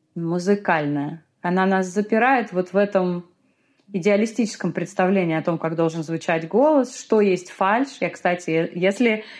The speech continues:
если будет минутка, я расскажу о своём восприятии фальши.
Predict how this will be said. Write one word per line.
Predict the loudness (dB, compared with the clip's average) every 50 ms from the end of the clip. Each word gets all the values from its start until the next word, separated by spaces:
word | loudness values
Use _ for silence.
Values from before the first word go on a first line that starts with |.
| -20 -6 _
если | 0 0 0 2 0 0
будет | 2 2 2 0 0 0 -2
минутка, | 0 2 2 2 0 0 -2 -2
я | 0 0
расскажу | -2 -2 -4 -4 -4 0 0 0
о | 0
своём | 0 -2 -2 0 2 2 2
восприятии | 0 -2 -2 0 0 0 0 0 -4 -6
фальши. | -6 -4 -4 -4 -4 -6 -10 -12 -12